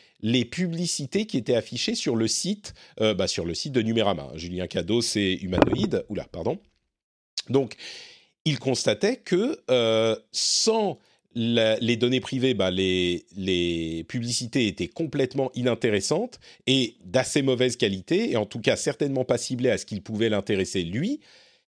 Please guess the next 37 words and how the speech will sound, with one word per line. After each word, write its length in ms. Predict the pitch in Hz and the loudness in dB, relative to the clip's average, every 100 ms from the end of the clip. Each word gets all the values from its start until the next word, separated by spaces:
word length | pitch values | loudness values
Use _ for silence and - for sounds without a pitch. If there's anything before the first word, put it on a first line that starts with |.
| _ - | _ 0
Et, 320 | 185 165 113 _ _ 120 | 2 2 -2 _ _ 2
euh, 280 | 117 107 107 | 4 4 4
avec, 580 | 120 123 135 120 - - 98 | 2 4 2 2 -6 -8 -4
enfin, 300 | 92 92 80 | -2 0 0
sans 360 | - 135 107 | 0 0 0
utiliser 600 | 104 - 101 101 95 110 | -4 -4 -2 -2 2 2
le, 460 | 98 87 82 80 - | 0 -2 -2 -6 -8
le, 380 | 98 87 82 78 | -6 -4 -4 -6
le 200 | 87 90 | -2 2
relais, 420 | 101 104 160 220 - - | 4 4 2 0 -8 -6
bah, 160 | 92 85 | -2 -2
les 120 | 82 | -4
publicités 560 | - 78 73 80 139 | -10 -14 -14 -4 0
étaient 220 | 120 - 82 | 0 -2 -10
évidemment 480 | 76 80 82 120 | -12 -10 -6 -4
beaucoup 280 | 117 87 95 | -2 -4 -8
plus, 440 | - 117 123 120 98 | -10 -4 -2 0 0
euh, 240 | 87 82 - - _ - | 0 -2 -6 -18 _ -4
euh, 220 | 90 87 - | -2 0 -2
intéressantes 560 | 98 101 92 170 175 | -2 0 0 0 -2
pour 260 | - 156 127 | 0 0 2
lui. 260 | 98 - - - - _ _ 113 | 0 -4 -14 -20 -20 _ _ -2
Euh, 100 | 113 - | -2 0
parce 200 | - 127 | 0 2
que 80 | - | 0
ce 80 | 139 | -2
qu'il 120 | 180 | 0
faut 120 | 202 | 0
savoir, 380 | 190 175 170 170 | 2 2 4 2
c'est 140 | - 104 | 0 -2
que 120 | 107 | 0
la 120 | 98 | 0
plupart 600 | - 139 - 147 127 95 90 | -2 -2 2 4 2 0 -4
des 160 | 95 | -4
sites 320 | 92 - 127 95 | -4 -6 -2 -2
en 80 | |
question, 500 | 92 98 - 202 240 | 0 -2 0 0 0